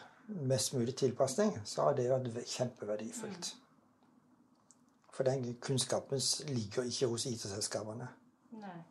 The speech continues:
Speaker 2: Og ikke hos Kirkepartner heller?
Speaker 1: Nei, jeg vil ikke si det.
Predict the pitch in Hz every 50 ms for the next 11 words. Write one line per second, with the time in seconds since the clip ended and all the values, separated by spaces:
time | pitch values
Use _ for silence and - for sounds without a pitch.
0 | _ _ - _ _ - 208 233 240 254 - - - - 240 214 - - - -
1 | 196 180 - - 190 - - 202 196 - - - 175 170 165 170 180 180 175 180
2 | 240 254 - - - - - - - - _ _ _ _ _ _ _ - 123 110
3 | 110 - - - - - - 156 127 120 113 120 113 - 135 113 110 107